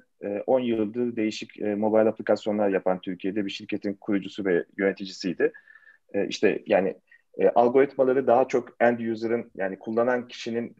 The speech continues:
rahat kullanabilmesi ve, e, Bora'nın söylediği gibi, e, amacıyla o kısmı iyice geliştirelim dedik ve Gün'e ekledik. Kendisi de, e, yani Purdue'dan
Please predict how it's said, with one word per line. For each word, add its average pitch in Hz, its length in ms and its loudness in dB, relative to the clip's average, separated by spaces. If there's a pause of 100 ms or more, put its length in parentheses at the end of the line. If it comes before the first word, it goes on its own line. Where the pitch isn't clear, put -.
rahat 117 260 0
kullanabilmesi 104 680 -2
ve, 104 240 2 (420)
e, 98 100 -8
Bora'nın 107 240 4
söylediği 107 340 -2
gibi, 95 420 -2
e, 90 240 0
amacıyla 117 640 4 (200)
o 123 120 2
kısmı - 260 -6
iyice 123 220 0
geliştirelim 117 520 2
dedik 131 280 -2
ve 143 240 4
Gün'e 123 280 0
ekledik. 110 400 -2 (360)
Kendisi 110 420 -2
de, 131 320 2 (480)
e, 90 280 0
yani 95 200 0
Purdue'dan 104 600 4